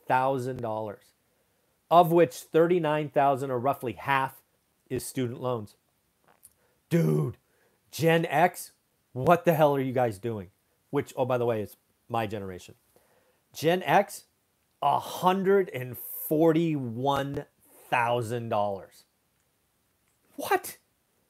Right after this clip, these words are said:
A hundred and forty-one thousand dollars? Forty-five thousand dollars of that is student loans. So that's gotta be a lot of credit cards, a lot of auto loans.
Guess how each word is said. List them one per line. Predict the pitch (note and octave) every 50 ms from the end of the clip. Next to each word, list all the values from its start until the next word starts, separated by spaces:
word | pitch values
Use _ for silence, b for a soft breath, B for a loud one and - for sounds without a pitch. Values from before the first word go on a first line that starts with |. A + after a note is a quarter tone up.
| _ _ _ _ _ _ _ _ _ _ _ _ _ _ _ _ _ _
A | -
hundred | - - - - A3+ B3+ C4 A#3+ B3+ C4 B3+ -
and | A3 F3 F3 E3
forty-one | - - - G#3 G#3 A3 A3 A3+ A3 F#3+ F#3 F#3 F#3+ G3+ G#3 G3+ F#3 - _
thousand | E3+ D3 D#3+ F#3+ G3 F3+ G3 G3
dollars? | F3+ E3 D#3+ E3 F#3 G#3 A3 - - _ _ _ _ _ _ _ _ _ _ _ _ _ _ _ _ _ _ _ _ _ _ _ -
Forty-five | - F3 F3+ F#3+ G3 F3+ - F3 E3 D#3+ -
thousand | - D#3 D3 D3+ C#3 C#3 D3 C#3+
dollars | C#3 C#3 C#3 C#3 C3+ B2+ B2
of | C3 A#2+
that | C3 B2+ B2 B2 A#2+ _ _ _ _ _ _ _ _ _ _ _ _ _ -
is | B2 A#2 A2+ G2+ - - -
student | - - - C3+ B2 G#2+ G#2 A#2+ -
loans. | A2+ A2 G#2 G2 F#2+ - _ _ _ _ _ _ _ _ _ _ _ _ _ _
So | - - D3
that's | C#3+ G#3 A3+ -
gotta | - - F#3+ E3
be | B2+ D3 B2+
a | G#2
lot | G2 F#2+ A2 C3+ D#3 D#3
of | D3 -
credit | - - C3+ C#3 C#3+ C#3
cards, | - C#3+ C#3 C3+ A#2+
a | B2 G#2
lot | G#2 A2+ C3+ C#3+
of | C#3+ A2
auto | A#2+ C3+ C3
loans. | C3 C#3 C#3+ C#3 A#2+ -